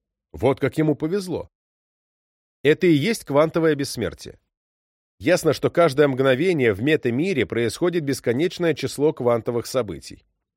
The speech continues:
И потому миров каждое мгновение образуется также бесконечное число.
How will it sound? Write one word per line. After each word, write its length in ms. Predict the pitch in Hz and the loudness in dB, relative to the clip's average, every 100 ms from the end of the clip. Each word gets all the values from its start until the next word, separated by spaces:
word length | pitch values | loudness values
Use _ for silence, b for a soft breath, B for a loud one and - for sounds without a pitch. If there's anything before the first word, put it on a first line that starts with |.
| _ _ _ | _ _ _
И 80 | 143 | -6
потому 340 | 143 151 151 | -2 0 2
миров 340 | 147 139 202 214 | 2 4 2 2
каждое 380 | 156 147 120 131 | 2 2 4 0
мгновение 680 | 117 131 123 208 185 117 | 2 0 0 -2 0 0
образуется 880 | - 139 131 143 107 117 170 190 - | 0 -2 2 2 2 2 2 2 -2
также 400 | 180 135 135 139 | -2 0 0 0
бесконечное 640 | 160 147 131 110 104 - 113 | -4 -2 -2 0 -2 -2 -4
число. 460 | 110 120 - 65 | -4 -10 -12 -14